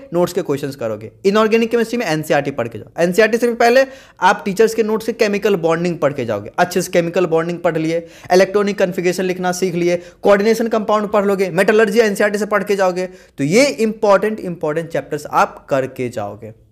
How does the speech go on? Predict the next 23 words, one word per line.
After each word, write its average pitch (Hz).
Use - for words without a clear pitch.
फिजिकल 214
केमिस्ट्री 226
में 220
भैया 226
सिमिलर 196
चीज़ 123
है, 110
टीचर्स 185
का 196
नोट्स 208
प्लस 185
नोट्स 170
में 190
जो 185
फॉर्मूला 175
होगा 208
प्लस 190
नोट्स 185
में 190
क्वेश्चंस 190
जो 208
करवाए 214
होंगे 214